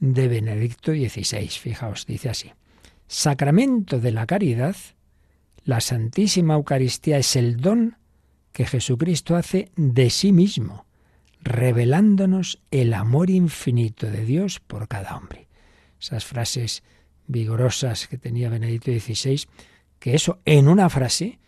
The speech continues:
qué, qué profundidad y a la vez qué claridad.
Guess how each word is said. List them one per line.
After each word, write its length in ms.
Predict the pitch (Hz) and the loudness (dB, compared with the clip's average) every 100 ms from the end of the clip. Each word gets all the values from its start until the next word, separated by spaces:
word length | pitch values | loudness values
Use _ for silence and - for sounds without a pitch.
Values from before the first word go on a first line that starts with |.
| _ _ _ _ - | _ _ _ _ -6
qué, 460 | 147 202 214 - | -2 0 -2 -8
qué 160 | - 147 | -8 -6
profundidad 880 | 214 190 - 143 117 101 110 175 220 - _ - | -2 -4 -2 -2 -2 -4 -4 -4 -4 -10 _ -12
y 80 | |
a 60 | 110 | -10
la 140 | 101 | -8
vez 200 | 113 127 | -6 -6
qué 140 | - 180 | -6 -10
claridad. 560 | - 127 90 127 160 | -6 -6 -6 -6 -6